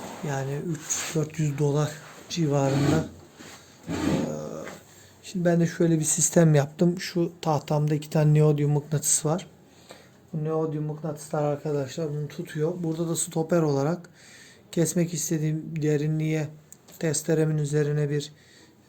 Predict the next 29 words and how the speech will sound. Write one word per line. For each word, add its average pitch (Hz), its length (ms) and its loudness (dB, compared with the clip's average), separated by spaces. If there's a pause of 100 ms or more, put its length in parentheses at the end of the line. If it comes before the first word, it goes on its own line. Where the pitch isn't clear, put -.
e, 147 520 -2
şey 165 220 -6
yapıştırdım. 147 680 -2 (1160)
Onu 170 260 6
böyle 170 320 6
tuttuğum 180 380 0
zaman 160 280 8
arkadaşlar 165 600 4
neodyum 170 360 8
mıknatıslar 165 580 4
cidden 165 360 4 (180)
çok 190 240 2
sağlam 156 800 4
tutuyorlar. 143 580 -4 (920)
İki 185 220 -4
tane 151 260 0
yetiyor. 165 360 -2 (880)
Gördüğünüz 156 260 0
gibi 165 180 -2
yere 170 180 4
açıyorum. 170 600 0
Biraz 214 260 0
yavaş 220 400 4
oluyor 160 300 -2
ama 196 160 0
olsun, 180 320 0 (140)
problem 165 420 -4
değil - 180 -20
ya. - 120 -18